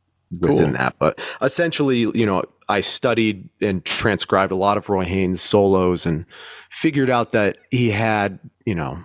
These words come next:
Speaker 1: one or two things that he loved to do when he would
Speaker 2: As most
Speaker 1: permutate
Speaker 2: drummers do.
Speaker 1: Yeah, exactly.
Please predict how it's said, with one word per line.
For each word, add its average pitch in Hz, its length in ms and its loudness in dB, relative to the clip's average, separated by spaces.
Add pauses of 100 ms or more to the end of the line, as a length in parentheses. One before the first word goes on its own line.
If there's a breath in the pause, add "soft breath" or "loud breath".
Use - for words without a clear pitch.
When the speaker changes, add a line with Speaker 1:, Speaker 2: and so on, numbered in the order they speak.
(200)
Speaker 1:
one 110 300 2
or 101 80 4
two 110 180 2
things 95 360 0
that 87 120 0
he 87 100 0
loved 90 540 0 (360)
to 113 100 2
do 104 320 2
when 82 180 0
he 82 180 0
would 82 300 -2 (640 loud breath)
Speaker 2:
As - 60 2
most 151 160 2
Speaker 1:
permutate 117 360 4
Speaker 2:
drummers 120 380 2
do. 135 320 2
Speaker 1:
Yeah, 180 200 2
exactly. 113 680 0